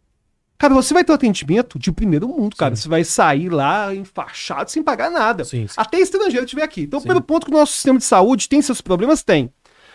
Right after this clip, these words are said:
Speaker 1: Mas, em termos de emergência, essa questão de acesso a remédio,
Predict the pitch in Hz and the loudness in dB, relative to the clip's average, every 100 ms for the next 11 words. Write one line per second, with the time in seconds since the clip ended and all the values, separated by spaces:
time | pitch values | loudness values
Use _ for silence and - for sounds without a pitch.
0 | - 175 175 160 - - _ _ _ - | -2 2 4 4 -2 -8 _ _ _ -4
1 | 170 - 302 214 226 233 151 120 123 175 | -2 4 6 6 6 4 4 0 2 4
2 | 226 240 220 180 185 147 180 175 226 202 | 4 4 4 2 0 0 0 -2 -2 -2
3 | - 196 160 - 202 208 190 151 160 180 | -2 -2 -2 -2 -4 -2 0 2 4 4
4 | 156 131 | 2 -2